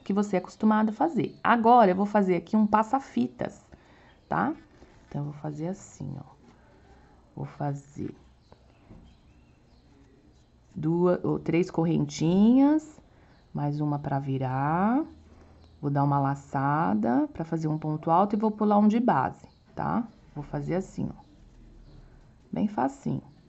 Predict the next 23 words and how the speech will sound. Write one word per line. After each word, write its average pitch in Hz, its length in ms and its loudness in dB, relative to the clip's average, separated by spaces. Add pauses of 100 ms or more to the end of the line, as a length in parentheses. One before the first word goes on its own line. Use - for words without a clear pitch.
(140)
tá - 80 -18
bom? 220 320 2 (440)
Uma 160 220 -2
correntinha, 160 720 0
pulo 202 280 0
um 196 60 2
de 190 120 -2
base, 240 800 0 (520)
venho 185 380 0
aqui, 233 640 0 (1600)
um 170 120 -4
ponto 180 420 -2
alto, 135 260 -2
uma 156 140 -4
correntinha, 190 720 0
pulo 196 280 -2
de 180 140 -4
base, 208 560 0
vou 208 160 0
fazer 214 460 -2
toda 277 420 2
a 277 40 0
carreira, 247 580 0